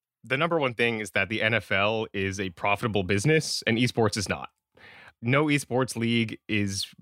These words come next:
bringing in enough revenue to be profitable on its own. The reason why a lot of big game developers fund their esports leagues now is more as a very, very effective marketing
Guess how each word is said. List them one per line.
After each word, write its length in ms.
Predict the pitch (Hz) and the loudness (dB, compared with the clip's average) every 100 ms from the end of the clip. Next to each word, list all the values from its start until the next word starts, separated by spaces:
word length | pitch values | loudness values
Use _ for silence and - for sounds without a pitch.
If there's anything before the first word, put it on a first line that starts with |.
| - | -20
bringing 480 | 90 98 120 120 113 | -12 -2 0 2 0
in 100 | 110 | 0
enough 300 | 110 107 - | 0 0 0
revenue 300 | 98 101 101 | -2 0 -2
to 80 | 98 | -2
be 120 | 95 | -4
profitable 520 | - 92 90 113 95 | -2 -2 -2 -2 -2
on 140 | 95 90 | -2 -4
its 160 | 87 | -4
own. 380 | 90 101 135 139 _ _ _ | -4 -2 -4 -10 _ _ _
The 220 | - 123 | -6 -2
reason 320 | 135 151 143 127 | 0 0 0 2
why 200 | 120 120 | 2 2
a 140 | 107 | 0
lot 240 | 101 104 | 0 0
of 140 | 107 98 101 _ _ | 0 -6 -14 _ _
big 200 | - 107 | -4 -2
game 200 | 98 139 | 0 2
developers 600 | 135 110 101 92 95 95 | 2 2 2 0 -4 -6
fund 220 | - 110 101 | -2 -2 -2
their 100 | 95 | -4
esports 360 | 107 127 123 | -6 -6 -6
leagues 240 | 131 127 117 | -6 -6 -2
now 320 | 131 131 127 | 0 2 0
is 460 | 104 101 98 - - | -2 -4 -6 -12 -8
more 340 | 117 123 127 | 0 2 4
as 180 | 110 107 | 2 2
a 80 | 104 | -2
very, 360 | 92 113 117 110 | -2 0 0 0
very 240 | 110 107 | 0 0
effective 500 | 92 101 - 95 - - | -2 -4 -4 -8 -8 -4
marketing 580 | 101 107 104 82 82 | -2 -2 -4 -8 -12